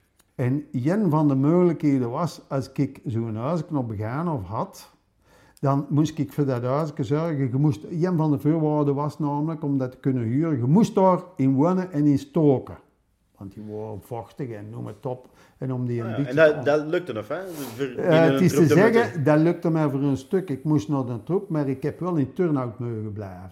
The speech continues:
Speaker 2: Ah ja.
Speaker 1: Omdat ik kon aanvoeren dat ik in dat huis regelmatig moest zijn en moest stoken.
Speaker 2: En dat kost over en het weer eigenlijk.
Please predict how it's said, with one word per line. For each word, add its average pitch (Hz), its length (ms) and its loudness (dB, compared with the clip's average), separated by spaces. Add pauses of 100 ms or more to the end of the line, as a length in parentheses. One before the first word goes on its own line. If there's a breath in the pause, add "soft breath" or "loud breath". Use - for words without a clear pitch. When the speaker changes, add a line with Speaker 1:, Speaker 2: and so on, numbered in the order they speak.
Speaker 2:
Ah 131 80 -4
ja. 80 220 -8 (380)
Speaker 1:
Omdat 160 540 2
ik 196 240 -4 (120)
kon 151 300 -2
aanvoeren 190 1400 -2 (100)
dat 156 220 -2
ik 151 240 -4 (380 soft breath)
in 170 180 0
dat 143 180 -2
huis 185 680 -4 (380)
regelmatig 160 760 0
moest 175 180 0
zijn 190 280 -4
en 156 120 0
moest 139 240 2
stoken. 202 600 -2 (100)
Speaker 2:
En 123 80 -10
dat 120 100 -6
kost 143 180 -6
over 135 160 0
en 131 80 -2
het 117 80 -8
weer 120 280 0
eigenlijk. 95 360 -6